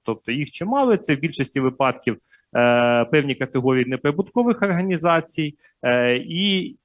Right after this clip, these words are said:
інших самоврядних об'єднань та,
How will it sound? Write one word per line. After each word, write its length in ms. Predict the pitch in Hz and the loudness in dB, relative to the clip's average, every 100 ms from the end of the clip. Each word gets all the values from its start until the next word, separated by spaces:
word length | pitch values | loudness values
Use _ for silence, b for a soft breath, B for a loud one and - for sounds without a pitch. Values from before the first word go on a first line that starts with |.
| _ | _
інших 520 | 147 185 202 - 147 | -2 0 2 2 0
самоврядних 880 | - 151 139 123 131 160 151 123 - | 0 0 2 2 2 2 0 -4 -6
об'єднань 840 | 135 127 117 131 165 151 131 113 | -4 -4 -2 0 2 0 -2 -2
та, 1400 | 110 123 123 131 131 127 120 117 117 113 113 113 113 110 | -2 0 2 4 2 2 2 2 2 2 2 2 2 0